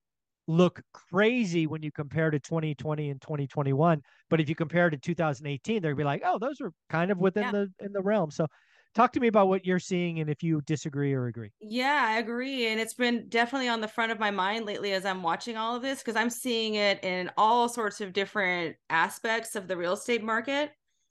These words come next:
Speaker 2: I'm seeing a return to seasonality in real estate sales. I'm seeing a return to seasonality in rentals.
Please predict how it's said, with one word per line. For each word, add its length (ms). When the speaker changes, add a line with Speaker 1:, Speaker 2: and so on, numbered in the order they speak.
Speaker 2:
I'm 140
seeing 320
a 20
return 320
to 80
seasonality 600
in 140
real 140
estate 340
sales. 680
I'm 140
seeing 260
a 120
return 500
to 60
seasonality 920
in 280
rentals. 800